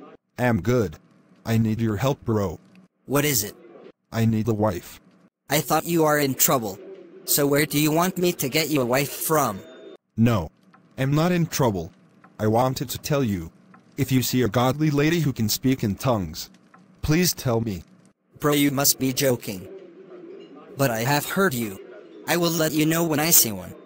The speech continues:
Speaker 1: That girl speaks in tongues. The Holy Ghost is with her. Let me call Enoch. Hello, bro. I have seen the girl you wanted. Please hurry up before the service ends.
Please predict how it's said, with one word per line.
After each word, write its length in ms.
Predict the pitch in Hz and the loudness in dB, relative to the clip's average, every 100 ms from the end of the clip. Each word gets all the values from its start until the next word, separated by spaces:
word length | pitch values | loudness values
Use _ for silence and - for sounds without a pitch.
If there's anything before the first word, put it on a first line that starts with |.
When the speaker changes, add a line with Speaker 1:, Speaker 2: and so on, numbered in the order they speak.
| - - _ - | -20 -20 _ -2
Speaker 1:
That 280 | 113 127 131 | 2 2 2
girl 220 | 156 151 | 0 2
speaks 440 | - - 131 - | 0 2 0 2
in 140 | 131 117 | -2 -2
tongues. 540 | - 120 87 76 - - - _ _ _ | 0 0 -2 -6 -12 -14 -20 _ _ _
The 80 | 120 | -4
Holy 280 | 123 127 123 | 0 0 0
Ghost 280 | 104 113 131 | -2 0 2
is 200 | 127 117 | 0 0
with 140 | 101 | -4
her. 220 | 110 - - - - _ - | -4 -8 -14 -20 -20 _ -2
Let 240 | 147 160 | 0 2
me 120 | 147 | 0
call 360 | 135 127 123 107 | 0 0 0 0
Enoch. 300 | 92 - - _ _ _ _ _ - _ _ _ _ | -6 -10 -16 _ _ _ _ _ -20 _ _ _ _
Hello, 320 | 143 131 135 139 | 0 2 2 0
bro. 380 | 113 101 85 - _ _ _ _ | 0 0 -4 -8 _ _ _ _
I 80 | 120 | 0
have 220 | 139 113 | 0 0
seen 240 | - 147 147 | -2 0 0
the 80 | |
girl 340 | 113 120 127 139 | 0 2 2 2
you 140 | 104 | 2
wanted. 500 | 104 107 87 87 - - _ _ _ _ | 2 0 -2 -8 -10 -20 _ _ _ _
Please 320 | - 190 202 - | -2 0 2 2
hurry 300 | 156 151 131 | 2 4 0
up 140 | - | -2
before 260 | 127 120 117 | -6 -2 -2
the 100 | 104 | 0
service 460 | - 151 110 - | 0 0 -2 -2
ends. 560 | 135 120 82 73 - | -2 -2 -6 -12 -14